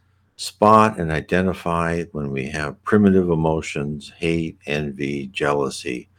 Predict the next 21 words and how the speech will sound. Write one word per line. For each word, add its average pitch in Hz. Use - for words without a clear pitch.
and 92
help 117
us 113
clear 135
them 123
out 78
of 67
our 69
foundation 98
of 98
our 92
character 90
and 60
rewire 98
our 110
brain 98
to -
replace 92
that 90
with 78
love, 98